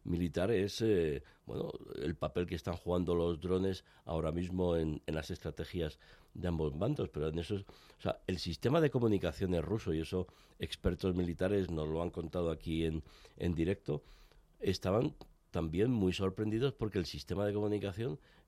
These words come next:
era un sistema muy, muy primitivo.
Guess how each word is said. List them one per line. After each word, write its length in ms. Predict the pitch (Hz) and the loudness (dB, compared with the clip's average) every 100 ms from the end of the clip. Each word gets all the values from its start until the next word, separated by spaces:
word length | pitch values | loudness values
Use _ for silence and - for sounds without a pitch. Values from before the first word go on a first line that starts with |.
| - | -6
era 160 | 87 90 | -2 0
un 100 | 98 | 0
sistema 580 | 101 90 107 127 156 - _ | -2 -2 0 0 -2 -6 _
muy, 400 | 90 87 87 104 | -2 0 4 4
muy 240 | 120 90 110 | 2 2 0
primitivo. 920 | - 117 107 98 127 139 160 - | 0 0 0 0 -2 0 -2 -4